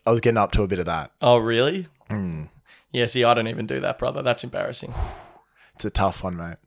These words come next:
Speaker 2: Yeah, I romanticise what a leader I was.
Speaker 1: <laughs> I, I was captain once, and I was one of the worst captains too. <laughs> I, like, don't talk on the footy field. I was like, "Okay, guys, whatever." <laughs> Yeah.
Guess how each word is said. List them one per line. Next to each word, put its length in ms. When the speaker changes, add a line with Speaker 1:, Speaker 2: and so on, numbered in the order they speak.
Speaker 2:
Yeah, 280
I 80
romanticise 640
what 100
a 60
leader 340
I 60
was. 340
Speaker 1:
<laughs> 40
I, 1500
I 60
was 160
captain 460
once, 320
and 100
I 100
was 120
one 160
of 60
the 80
worst 320
captains 600
too. 180
<laughs> 40
I, 60
like, 200
don't 240
talk 300
on 100
the 80
footy 240
field. 280
I 40
was 220
like, 100
"Okay, 480
guys, 400
whatever." 680
<laughs> 20
Yeah. 100